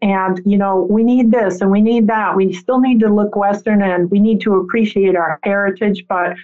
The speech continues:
we need to be modernizing and we need to be allowing this for safety. And so these discussions are on the table all the time and constant, and we're allowed to have input. And that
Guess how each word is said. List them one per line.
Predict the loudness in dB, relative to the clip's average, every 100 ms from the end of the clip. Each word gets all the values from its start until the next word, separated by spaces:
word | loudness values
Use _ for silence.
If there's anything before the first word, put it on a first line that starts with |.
| -20 _ _
we | 0
need | 2 2
to | 2
be | 0 0
modernizing | 0 -2 0 -2 0 0 0 0
and | 0 0
we | 2
need | 2 2
to | 2
be | 0
allowing | 2 0 0 0 0 0
this | -2 -4
for | -6
safety. | -4 0 0 0 0 0 0
And | -2 0
so | 0 0 0
these | 2 2 0 -2 -6
discussions | -8 -6 -4 -4 -2 0 0
are | -4 -6
on | -4 0 0
the | 0 -2
table | 0 0 0 -2 -4 -2
all | 0 2 0 -4 -6
the | -6
time | -4 -2 0 -2 -4 _ _
and | -6 -4
constant, | -2 0 -2 -4 -4 -2 -2 -4 -14 _ _ _
and | -2
we're | 0 0
allowed | 0 0 0
to | 0
have | 2 2
input. | 2 0 0 -2 -6 _ _ _
And | 0 0
that | 0